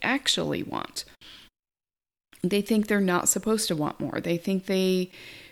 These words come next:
shouldn't want to have nice things. Maybe it's too extravagant. Maybe it makes them shallow or self-centered or selfish, right? They're worried about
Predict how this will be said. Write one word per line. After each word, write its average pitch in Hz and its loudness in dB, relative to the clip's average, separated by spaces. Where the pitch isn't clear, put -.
shouldn't 214 2
want 185 2
to 190 -2
have 170 -2
nice 156 -2
things. - -2
Maybe 190 2
it's 180 0
too 175 -4
extravagant. - -4
Maybe 185 2
it - -2
makes 185 0
them 175 0
shallow - -4
or - -4
self-centered 165 -4
or - -8
selfish, - -6
right? 160 -2
They're 175 2
worried 170 0
about 151 -4